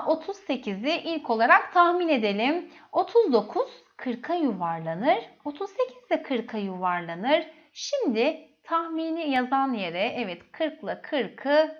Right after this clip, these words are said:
toplayalım. Sıfır, sıfır daha sıfır, dört, dört daha sekiz. Tahmini olarak seksen çıkıyor arkadaşlar. Bir de işlemin gerçek sonucunu bulmak istiyorum.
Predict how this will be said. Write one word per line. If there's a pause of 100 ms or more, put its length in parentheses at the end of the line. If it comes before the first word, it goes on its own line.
(260)
toplayalım. (340)
Sıfır,
sıfır
daha
sıfır,
dört,
dört
daha (300)
sekiz. (500)
Tahmini
olarak
seksen
çıkıyor
arkadaşlar.
Bir
de
işlemin
gerçek
sonucunu
bulmak
istiyorum.